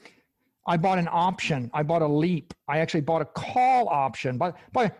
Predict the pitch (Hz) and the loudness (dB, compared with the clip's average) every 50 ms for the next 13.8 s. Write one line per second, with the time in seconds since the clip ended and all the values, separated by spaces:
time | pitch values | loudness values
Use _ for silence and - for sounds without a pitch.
0 | - - 208 262 285 - - - - 311 302 202 165 165 - - _ _ 170 185 | -4 0 0 0 0 -2 -4 -2 0 2 2 2 0 -2 -8 -16 _ _ 0 2
1 | 208 196 165 139 131 117 - _ _ _ _ _ _ - - 180 208 226 233 220 | 2 2 2 0 -2 -4 -8 _ _ _ _ _ _ -4 0 2 2 2 2 2
2 | 185 175 165 190 220 240 247 240 233 226 214 190 175 160 - _ _ _ _ _ | 0 0 2 4 4 4 4 4 4 2 2 0 -2 -6 -10 _ _ _ _ _
3 | 208 214 - 180 156 - - - 185 156 135 139 - - _ _ _ - 175 180 | -2 -2 0 0 -2 -2 0 0 2 2 0 -2 -6 -12 _ _ _ -2 0 2
4 | 165 233 240 254 247 - - - - - 269 247 - - 165 214 214 180 165 - | 2 2 2 2 0 -4 -4 -4 0 2 2 2 2 2 2 2 2 2 2 -2
5 | - - - - _ _ _ _ _ _ - 208 226 277 311 320 311 320 285 226 | -6 -14 -20 -20 _ _ _ _ _ _ 0 2 2 4 2 2 2 2 2 2
6 | 208 233 220 196 190 190 202 208 208 208 202 202 196 196 185 - 196 170 - - | 2 2 4 4 4 4 4 4 4 4 4 4 2 2 2 0 -2 -2 0 0
7 | 202 175 175 170 - 175 156 151 - - - 170 175 180 185 170 139 127 - - | 2 2 2 2 0 0 0 -2 -2 0 0 2 2 2 2 2 0 0 -2 -4
8 | 165 - - 175 160 151 139 143 143 156 185 202 220 220 220 233 247 - - 240 | -4 -2 0 0 0 2 2 2 2 2 2 2 2 2 2 2 0 -2 -2 -4
9 | - - - - _ - 175 185 196 165 214 220 233 247 254 262 - - - - | -4 -6 -14 -16 _ 0 0 0 2 2 2 2 4 4 2 2 -2 -6 -18 -20
10 | _ _ _ _ 175 175 180 175 - 196 214 240 233 - - - 247 233 226 208 | _ _ _ _ 0 0 0 0 0 0 0 0 -2 -2 -2 0 2 4 4 4
11 | 190 185 185 175 147 139 139 - - - - - _ _ _ _ _ _ _ _ | 4 4 4 2 0 -2 -8 -14 -18 -20 -20 -20 _ _ _ _ _ _ _ _
12 | _ _ _ _ _ _ _ - 190 160 190 233 220 190 - - - _ _ _ | _ _ _ _ _ _ _ -2 0 2 2 2 2 0 -2 -8 -12 _ _ _
13 | _ _ _ _ 175 180 190 190 - - - 165 135 135 - | _ _ _ _ 0 0 0 0 0 -2 -2 -2 -2 -4 -8